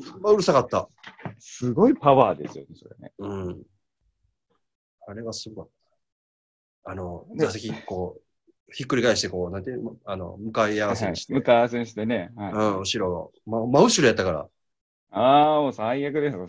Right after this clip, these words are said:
Speaker 2: すごい。すごいな。
Speaker 1: <laughs> 朝から、すごかったわ。
Speaker 2: それどうしたんですか？もう何も言わずです。
Speaker 1: もうあの、その時ちょうど、まあ、あの、いつもの新幹線の時はノイズキャンセルのイヤホンとかしてるから、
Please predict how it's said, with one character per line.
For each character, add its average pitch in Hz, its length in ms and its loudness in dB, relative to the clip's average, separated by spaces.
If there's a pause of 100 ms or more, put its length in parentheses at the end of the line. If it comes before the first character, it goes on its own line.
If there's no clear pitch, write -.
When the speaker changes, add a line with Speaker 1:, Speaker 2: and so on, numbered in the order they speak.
Speaker 2:
す 117 80 -12
ご 139 80 2
い。 - 20 0 (140)
す 156 260 2 (100)
ご 151 60 4
い - 20 10
な。 202 120 10
Speaker 1:
<laughs> - 420 6 (440)
朝 - 360 -2
か - 220 -6
ら、 90 240 -6 (100)
す - 140 -8
ご 113 100 -2
か 87 60 -4
っ - 20 -20
た - 80 -12
わ。 60 140 -14 (1400)
Speaker 2:
そ - 80 -10
れ 147 40 -4
ど 147 160 4
う 139 60 2
し - 60 -20
た 82 120 -8
ん 67 40 -16
で - 40 -20
す - 60 -20
か？ 92 80 -18
も 107 140 -6
う - 20 -6
何 101 180 -2
も 98 80 -6
言 95 100 -6
わ 90 80 -6
ず 85 120 -12
で 65 60 -18
す。 - 60 -20 (440)
Speaker 1:
も 151 160 6
う - 20 10
あ 131 60 8
の、 120 300 4
そ 196 140 0
の 190 80 0
時 156 120 -8
ち - 80 -2
ょ 160 60 4
う - 20 2
ど、 92 260 0
ま 127 120 0
あ、 85 100 -2
あ 98 40 -4
の、 117 220 -2
い 151 60 -6
つ 233 100 -8
も 175 80 -2
の 110 100 -2
新 123 180 -6
幹 160 180 -2
線 127 120 -4
の 98 100 -4
時 92 160 -8
は 85 220 -6 (160)
ノ 135 120 -2
イ 127 40 -4
ズ 127 100 -8
キ 135 60 -2
ャ 127 60 2
ン 117 60 -2
セ - 100 -8
ル 92 60 -8
の 90 80 -6
イ 104 60 -4
ヤ 107 100 -2
ホ 92 80 -4
ン 85 60 -8
と - 60 -18
か 90 80 -14
し - 80 -10
て 110 60 -6
る 95 80 -8
か 87 80 -6
ら、 85 280 -2